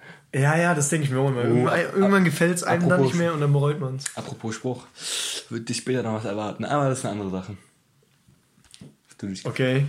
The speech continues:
Speaker 2: Okay. Ja.
Speaker 1: Ich würd sagen, um mal das große Rätsel des Spiegeleis aufzuklären von letzter Folge.
Speaker 2: Oh, ja, da bin ich gespannt.
Speaker 1: Ich hab recherchiert. Ich war in der Bibliothek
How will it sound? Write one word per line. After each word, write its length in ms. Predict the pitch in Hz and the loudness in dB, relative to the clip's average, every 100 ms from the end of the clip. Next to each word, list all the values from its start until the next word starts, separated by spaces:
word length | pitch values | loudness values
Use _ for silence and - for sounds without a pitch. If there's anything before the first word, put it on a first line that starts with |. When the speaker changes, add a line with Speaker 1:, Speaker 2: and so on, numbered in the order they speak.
| 98 | -4
Speaker 2:
Okay. 260 | 98 98 - _ - - - | -8 -8 -10 _ -16 -14 -8
Ja. 200 | 110 95 135 | -6 -4 0
Speaker 1:
Ich 140 | 156 | 2
würd 120 | 170 | 4
sagen, 340 | 165 180 175 170 | 6 6 6 2
um 180 | 190 170 | 4 4
mal 140 | 165 | 6
das 220 | 156 143 | 4 2
große 380 | - 165 165 147 | 2 2 2 4
Rätsel 280 | 160 170 160 | 4 4 2
des 140 | 143 | 2
Spiegeleis 600 | 143 - 202 160 143 131 156 | 2 0 0 0 0 0 0
aufzuklären 600 | 143 139 139 147 147 160 | 0 0 0 2 2 2
von 160 | 156 | 2
letzter 280 | 147 147 143 | 2 2 0
Folge. 380 | 143 156 165 170 | 2 2 2 2
Speaker 2:
Oh, 460 | 123 120 113 107 107 | 2 2 2 0 0
ja, 160 | 104 | 0
da 80 | 113 | 0
bin 80 | 131 | 0
ich 60 | 131 | -2
gespannt. 360 | - 117 101 | -2 -2 0
Speaker 1:
Ich 140 | 135 165 | 0 2
hab 180 | 147 | 2
recherchiert. 480 | 147 143 139 160 139 | 2 2 2 2 0
Ich 160 | 139 143 | 0 -2
war 100 | 156 | -2
in 60 | 156 | 2
der 60 | |
Bibliothek 840 | 143 160 151 143 147 147 208 - | 2 4 4 2 4 2 0 -6